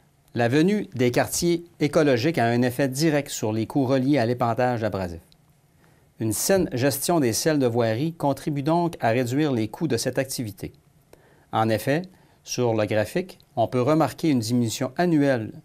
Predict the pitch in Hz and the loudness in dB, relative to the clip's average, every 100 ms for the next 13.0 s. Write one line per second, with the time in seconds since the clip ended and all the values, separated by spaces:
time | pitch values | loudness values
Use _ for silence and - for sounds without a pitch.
0 | _ _ - 113 107 - 175 - 104 117 | _ _ -6 -2 -2 -2 -6 -6 -8 -2
1 | 123 107 110 104 127 135 - _ _ 147 | -2 -2 -4 -2 -2 -2 -8 _ _ -2
2 | 147 123 120 120 120 - _ 113 101 87 | 2 2 4 2 0 -6 _ -2 -2 -4
3 | 82 - - - - _ _ _ _ _ | -8 -18 -20 -20 -20 _ _ _ _ _
4 | _ _ _ _ _ _ - - - _ | _ _ _ _ _ _ -20 -20 -20 _
5 | 147 151 214 214 143 120 101 - _ _ | 0 2 2 0 0 0 -2 -6 _ _
6 | _ _ _ _ _ - 139 175 185 165 | _ _ _ _ _ -2 2 4 4 4
7 | 131 180 170 - 180 170 135 147 131 127 | 2 2 2 2 2 2 2 0 0 0
8 | 120 98 92 - - - 117 113 143 160 | 0 -2 -8 -14 -20 -12 -6 -2 0 0
9 | 175 175 165 175 165 196 180 160 147 147 | 0 2 2 0 -2 -2 0 0 0 0
10 | 135 131 123 156 131 113 120 110 139 139 | 2 0 0 0 0 0 -2 -4 -4 -2
11 | 147 131 120 156 160 139 - 135 123 117 | -2 -2 -4 -4 -4 -4 -8 -4 -2 -2
12 | 120 127 147 123 110 107 104 - 120 | -2 -2 -4 -4 -2 -2 -2 -4 -6